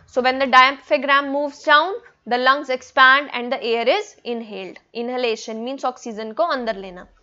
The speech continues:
अब ऑक्सीजन अंदर लिए तो कार्बन डाइऑक्साइड बाहर भी तो छोड़नी पड़ेगी, एक्सहेलेशन भी तो करनी पड़ेगी।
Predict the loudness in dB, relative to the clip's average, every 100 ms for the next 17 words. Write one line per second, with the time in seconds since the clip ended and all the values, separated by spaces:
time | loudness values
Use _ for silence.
0 | _ _ _ -4 0 0 -2 -4 -2 -2
1 | 0 -2 0 -2 -2 4 4 4 2 4
2 | 4 2 -4 -6 0 2 2 -2 -10 -8
3 | -6 -4 -2 -2 -4 -6 -6 -4 -4 -4
4 | -6 -8 -6 -4 -4 -6 -6 -6 -6 -10